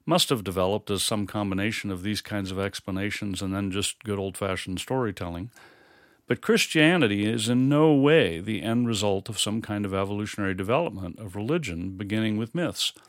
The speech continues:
First of all, the Bible and mythology stand s-,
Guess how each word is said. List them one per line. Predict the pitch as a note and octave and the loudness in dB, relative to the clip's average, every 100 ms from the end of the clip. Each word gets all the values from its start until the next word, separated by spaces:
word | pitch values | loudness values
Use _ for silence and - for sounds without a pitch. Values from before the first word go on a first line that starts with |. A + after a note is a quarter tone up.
| _ _ _ _ _ | _ _ _ _ _
First | G#3 A#3 - | 0 0 0
of | F2+ | 0
all, | F2+ B2 - | 0 -4 -8
the | - A#2+ C3 | -12 -6 0
Bible | B2+ D#3+ E3+ | 4 6 6
and | B2+ | 2
mythology | A#2+ C3 D3+ D3+ A2+ | 2 0 0 0 0
stand | - B2+ A#2+ A2+ | 0 0 0 0
s-, | - | -4